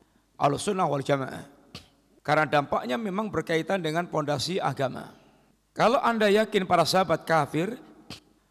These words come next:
apa yang akan tersisa keyakinan Anda tentang Al-Quran? Sedangkan Al-Quran yang kita pegang ini, yang kita siap mati untuk menge-, mengamalkan ajaran Quran, siap miskin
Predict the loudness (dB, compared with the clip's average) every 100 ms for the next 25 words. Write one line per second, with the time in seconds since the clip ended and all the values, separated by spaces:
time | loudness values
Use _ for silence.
0 | _ -2 0 2 2 2 0 -2 -2 -2
1 | -2 -2 -2 -2 -2 -6 -8 -2 0 0
2 | -2 -4 -4 -4 -4 -4 -2 -2 -4 -4
3 | -2 -2 -2 -6 -14 -20 _ _ _ _
4 | -10 -4 0 0 0 0 2 2 2 2
5 | 0 -4 -2 2 2 2 -4 0 0 0
6 | -2 -2 -2 -4 -4 0 2 2 0 -6
7 | -14 -20 -20 _ -6 0 0 0 -2 -2
8 | 0 0 0 -2 -6 -14 -20 -20 -2 0
9 | 0 2 2 2 -6 -20 -20 -20 -20 _
10 | -4 0 0 0 0 0 2 2 2 2
11 | 2 2 0 0 0 2 2 0 -2 0
12 | -2 -8 -20 -20 _ _ _ -8 -4 2
13 | 2 2 0 0 0 0 0 -2 -10